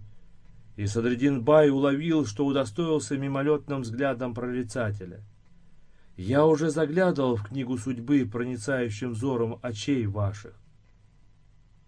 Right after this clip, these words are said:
«Отойди до утра, ибо милостивый являет нам зрение лишь в ночной тьме.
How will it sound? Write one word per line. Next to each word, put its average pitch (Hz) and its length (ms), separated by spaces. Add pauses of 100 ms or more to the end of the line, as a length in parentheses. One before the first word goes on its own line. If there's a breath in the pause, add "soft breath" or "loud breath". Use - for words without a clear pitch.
(1300)
«Отойди 160 600
до 147 140
утра, 147 540 (760)
ибо 131 320
милостивый 131 760
являет 139 680
нам 143 320
зрение 139 500
лишь 131 260
в 110 40
ночной 139 520
тьме. 117 460